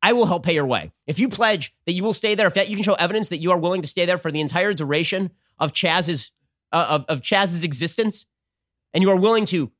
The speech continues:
subject all of your bank accounts to the tender mercies of Chaz, I am more than willing to subsidize your, your immigration to this, this area outside the United States.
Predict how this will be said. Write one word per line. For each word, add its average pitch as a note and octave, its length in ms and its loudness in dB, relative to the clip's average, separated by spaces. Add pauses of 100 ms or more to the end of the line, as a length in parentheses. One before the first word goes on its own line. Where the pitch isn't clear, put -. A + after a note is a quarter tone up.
(100)
subject F#3+ 560 0
all F3 100 2
of G3 80 0
your F3+ 80 2
bank E3 240 0
accounts G3+ 380 -2
to D#3+ 60 -8
the C3 100 -12
tender F#3 240 0
mercies F3 380 0
of D3 80 -6
Chaz, F3+ 420 0 (240)
I D#3+ 80 4
am C3 120 2
more F#3+ 260 4
than G3 140 0
willing E3+ 220 2
to C#3+ 60 -6
subsidize B2+ 560 -4 (220)
your, D#3 420 2
your C#3+ 340 0 (440)
immigration D#3+ 720 2 (280)
to D#3+ 340 0 (100)
this, C#3 280 -2
this C#3+ 200 -4
area D#3 320 2
outside C#3 380 0
the C3 60 -4
United A#2+ 360 0
States. - 420 -6